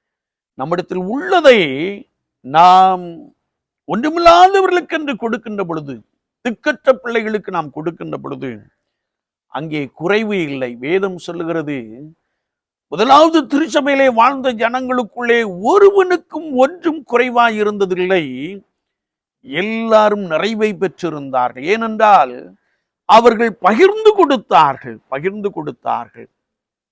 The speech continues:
அப்போஸ்தலனாகிய பரிசுத்த பவுல் கொரிந்தியர்களின் இரண்டாம் நிருபத்தின் எட்டாம் அதிகாரத்திலே சொல்லுகின்ற பொழுது, இப்படியே சமநிலை பிரமாணம் என்று சொல்லுகிறார். "இப்பொழுது உங்கள் செல்வம்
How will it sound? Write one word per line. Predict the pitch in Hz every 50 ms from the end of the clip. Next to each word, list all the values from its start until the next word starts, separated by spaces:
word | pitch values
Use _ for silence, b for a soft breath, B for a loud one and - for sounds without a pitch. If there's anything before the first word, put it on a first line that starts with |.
| _ _ _ _
அப்போஸ்தலனாகிய | 135 139 175 185 175 180 180 175 170 165 151
பரிசுத்த | 127 151 156 - 185 160 165
பவுல் | - - 151 160 170 180 160 131 104 101 _ _ _ _ _ _ _ _ _ _ _ _ _ _ _ _ _ _ _ _ _ _ _ _
கொரிந்தியர்களின் | - 202 226 240 240 226 196 208 220 208 202 190 175
இரண்டாம் | 185 214 226 240 240 233 220 208
நிருபத்தின் | 208 202 202 185 202 165 165 170
எட்டாம் | 151 160 - - 233 233
அதிகாரத்திலே | 220 214 196 196 196 190 190 180 - 196 185
சொல்லுகின்ற | 175 - - 170 165 175 165 165 156 147
பொழுது, | 139 143 147 147 151 147 131 117 107 98 _ _ _ _ _ _ _ _ _ _ _ _ _
இப்படியே | 127 127 - 156 165 175 185 190 190 196 196 185 165 131 110 104 _ _ _ _ _ _ _ _ _
சமநிலை | _ - - - 147 160 208 233 254 254 247 247 233 233 233 226
பிரமாணம் | - - 196 202 214 214 208 208 208 202 202 196 190
என்று | 180 175 180 175
சொல்லுகிறார். | - - 143 143 135 123 127 117 120 113 113 - _ _ _ _ _
"இப்பொழுது | - 233 262 - _ _ _ _ - 359 339 330 320 320 320 320 302 294
உங்கள் | 277 254 294 370 359 339 311 294
செல்வம் | 226 - - 254 277 302 285 277 285 269 254 240 226 202 - _